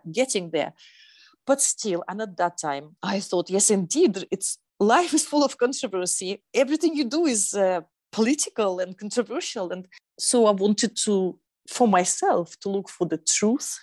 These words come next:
in it, to create goodness through beauty. So, so for me, really, it's beauty, truth, and goodness that are universal values that are always there. Apparently,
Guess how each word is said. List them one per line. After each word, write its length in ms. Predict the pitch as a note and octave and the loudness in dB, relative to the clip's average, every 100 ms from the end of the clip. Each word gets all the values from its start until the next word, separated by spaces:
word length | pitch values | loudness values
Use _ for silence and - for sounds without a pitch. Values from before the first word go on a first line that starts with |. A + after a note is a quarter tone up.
| _ | _
in 180 | G#3+ G3+ | 4 4
it, 240 | F#3+ - - - - - | 4 0 -6 -12 -20 -8
to 100 | G#3 | -8
create 480 | - G#3+ G3 G3+ E3 | -2 2 4 2 0
goodness 640 | A#3 A#3+ F#3 D#3+ - - - - | -2 0 -2 -2 -2 -4 -10 -6
through 200 | - G3+ | -2 0
beauty. 540 | E3+ F3+ G#3 - - E3+ | -2 -2 -4 -4 -6 -4
So, 320 | - F#3+ F3+ - | -2 0 0 -2
so 220 | - - G3+ | -8 -4 -2
for 200 | - A3+ | 0 2
me, 400 | B3+ E4+ G4+ D#4+ | 4 2 0 -2
really, 600 | G3+ B3 A#3+ A3+ A3+ A3 - | 0 2 2 4 4 2 -2
it's 560 | F#3+ F#3+ - - - - | -6 -4 -4 -4 -6 -8
beauty, 500 | E3 G3 A3+ E4 - - | 0 6 8 8 4 -4
truth, 460 | - G#3 A3+ - - | -2 0 0 -4 -6
and 200 | F3 F3 | -2 -2
goodness 600 | - A3 G3 G#3+ A3+ - - - | 0 2 2 2 0 -2 -8 0
that 240 | A3 - | 0 4
are 120 | G#3 - | 2 2
universal 680 | F3 A#3 D#4 A#3 C4 - A#3+ | 0 2 2 0 -2 -4 -4
values 560 | G#3 G3+ F3+ F#3 - _ - | -2 -2 -6 -12 -14 _ -6
that 180 | G3 G3 | -4 -2
are 140 | F#3 _ _ - | -4 _ _ 0
always 500 | A3+ A#3+ G#3 F#3+ F3 | 4 6 4 2 0
there. 300 | - E3+ E3 | 0 0 0
Apparently, 760 | F3 - A3+ A3 G3+ G#3 G3+ | -2 -2 -2 -2 0 -2 -2